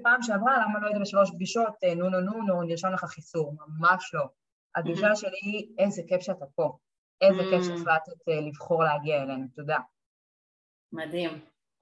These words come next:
Speaker 2: מדהים, בדיוק הפוך מ-, ממלא מקומות. לפעמים אנשים אומרים, "איך נעשה שזה לא יקרה יותר?" ואת אומרת, "ההפך, בוא נעודד את זה שהם, אה, הגיעו, את זה שזה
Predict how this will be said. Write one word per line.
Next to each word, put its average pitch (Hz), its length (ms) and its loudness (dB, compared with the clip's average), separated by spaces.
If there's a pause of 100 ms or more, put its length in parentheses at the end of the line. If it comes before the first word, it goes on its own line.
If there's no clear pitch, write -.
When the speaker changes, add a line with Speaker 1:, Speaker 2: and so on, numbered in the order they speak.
(140)
Speaker 2:
מדהים, 170 360 -4
בדיוק 185 240 -4
הפוך 196 360 -8
מ-, 180 640 -2
ממלא 180 400 2
מקומות. 170 400 -4 (160)
לפעמים 247 240 4
אנשים 240 320 4
אומרים, 240 300 4
"איך 330 280 6
נעשה 320 500 4
שזה 208 300 -2
לא 233 160 2
יקרה 220 360 0
יותר?" 180 400 0
ואת 170 140 -10
אומרת, 185 260 -6
"ההפך, 226 360 4 (140)
בוא 180 80 -2
נעודד 185 300 0
את 180 100 -4
זה 185 180 -2
שהם, 180 340 -2
אה, 170 280 -4
הגיעו, 180 420 0
את - 80 -12
זה - 120 -14
שזה - 340 -10